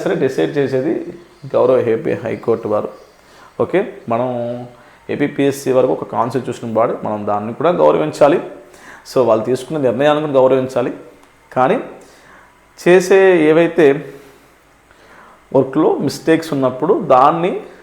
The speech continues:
కరెక్ట్ చేసుకుని ముందుకెళ్తే ఫర్దర్గా ఎట్లాంటి ఇబ్బందులు రావు. ఎందుకంటే నిరుద్యోగం అనేది చాలా పెద్ద సమస్య. ఓకే, ఉద్యోగం వచ్చి ఉద్యోగానికి గ్యారెంటీ లేదు, ఈ ఉద్యోగం నీది కాదు అంటే మళ్ళీ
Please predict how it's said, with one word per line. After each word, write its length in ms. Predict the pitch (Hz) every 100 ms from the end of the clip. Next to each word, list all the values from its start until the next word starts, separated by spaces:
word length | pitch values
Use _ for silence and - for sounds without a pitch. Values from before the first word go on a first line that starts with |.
| _ _ _ _ - _ -
కరెక్ట్ 260 | 156 - -
చేసుకుని 340 | 175 - 160 139
ముందుకెళ్తే 480 | 131 131 127 120 208 233
ఫర్దర్గా 420 | 139 156 180 175 175
ఎట్లాంటి 440 | 135 151 151 156 147 120
ఇబ్బందులు 360 | 120 131 127 117
రావు. 320 | 110 104 110 120 107 120
ఎందుకంటే 400 | 135 139 139 156 123
నిరుద్యోగం 640 | 123 131 120 - 143 131 127
అనేది 320 | 123 120 190 - - - -
చాలా 160 | 165 170
పెద్ద 140 | 165 196
సమస్య. 340 | 151 131 - - - - _ _ _ _ - - - _ -
ఓకే, 140 | 135 202 180
ఉద్యోగం 320 | 131 165 175 170
వచ్చి 260 | - - 160 143 156 156 - - - _ _ - - 135
ఉద్యోగానికి 520 | 127 180 165 165 156 139
గ్యారెంటీ 340 | 143 156 147 143
లేదు, 160 | 147 156
ఈ 20 | 135
ఉద్యోగం 320 | 123 160 156 143
నీది 160 | 151 147
కాదు 220 | 147 143 147 131
అంటే 260 | 123 160 208 294 - - - -
మళ్ళీ 260 | 123 156